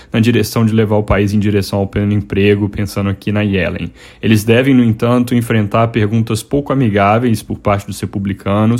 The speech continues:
com preocupações exatamente sobre inflação acelerando e também sobre o tamanho dos déficits do governo.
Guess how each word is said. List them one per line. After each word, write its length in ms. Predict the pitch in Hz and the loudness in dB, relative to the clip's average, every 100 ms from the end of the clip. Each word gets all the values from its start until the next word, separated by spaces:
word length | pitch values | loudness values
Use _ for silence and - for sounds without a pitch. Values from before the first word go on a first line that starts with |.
| 117 - - | -4 -16 -20
com 160 | - 117 | -4 0
preocupações 640 | 113 107 110 98 117 113 | 2 2 0 0 0 2
exatamente 560 | 104 98 101 104 104 98 | 2 0 0 0 0 -2
sobre 180 | 104 95 | -2 -2
inflação 400 | 95 95 - 104 | -4 -6 -2 -4
acelerando 760 | 101 110 113 107 113 123 131 - - | -2 0 2 2 2 2 0 -4 -6
e 80 | 135 | -4
também 320 | 135 139 113 | 0 2 2
sobre 240 | 113 113 113 | 0 0 0
o 20 | |
tamanho 300 | 123 104 107 | 0 2 2
dos 160 | 110 110 | 2 2
déficits 460 | 98 98 - 107 | 0 0 -6 -8
do 160 | 104 104 | -4 0
governo. 480 | 113 110 76 - | 0 0 -2 -6